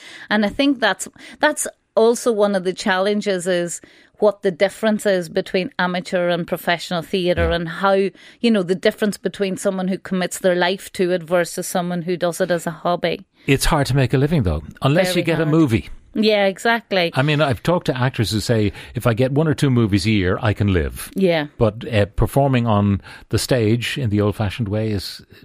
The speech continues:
Speaker 2: there's no money in it.
Speaker 1: Really challenging. Uh, almost impossible, I would say, particularly in Dublin, to live and be an actor or be any kind of theatre artist.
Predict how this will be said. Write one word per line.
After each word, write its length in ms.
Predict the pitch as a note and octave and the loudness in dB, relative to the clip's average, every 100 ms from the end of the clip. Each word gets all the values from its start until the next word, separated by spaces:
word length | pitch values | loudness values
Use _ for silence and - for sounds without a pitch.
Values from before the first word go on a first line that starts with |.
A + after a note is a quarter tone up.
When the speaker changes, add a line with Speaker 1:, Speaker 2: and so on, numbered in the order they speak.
| - - | -20 -10
Speaker 2:
there's 160 | - F#2+ | -4 -2
no 100 | B2+ | 0
money 200 | A#2 C3+ | 2 0
in 80 | G#2 | -2
it. 60 | G#2+ - | -4 -2
Speaker 1:
Really 340 | F3+ F3+ F3+ | 0 0 -2
challenging. 720 | - F3+ E3 D#3+ E3+ E3+ D#3+ - | -2 -2 0 -2 -2 -2 -4 -2
Uh, 80 | - - - - | -4 -4 -6 2
almost 440 | A#3 C#4 C4+ - | 4 4 2 0
impossible, 600 | G3+ F#3 F3 - E3+ F3+ | -2 2 0 0 -2 2
I 100 | E3 | 2
would 160 | D#3 D3+ | 0 -2
say, 300 | - D#3+ D3+ - - - | 0 0 0 -8 -20 -6
particularly 760 | - A3 D4 - B3 G#3+ F#3 F3+ | -4 0 -2 2 4 4 4 0
in 120 | F3 | 0
Dublin, 400 | F3+ D#3+ F#3 F3+ | 2 2 2 0
to 100 | D#3 | 0
live 360 | F3 E3+ E3 E3 | 2 4 2 2
and 160 | E3+ E3 | -2 0
be 140 | E3+ | 0
an 120 | E3 | 0
actor 480 | E3 D#3+ D#3+ E3+ D#3+ - - - | 2 0 0 0 0 -2 -8 -2
or 80 | G3+ | 0
be 180 | A3 G#3 | 2 4
any 180 | A#3 | 2
kind 260 | - G#3 F#3+ | 0 0 0
of 80 | F3+ | 0
theatre 360 | F#3+ F3 E3 - | 0 0 0 0
artist. 520 | E3+ E3 E3 - - | 2 0 -2 -6 -18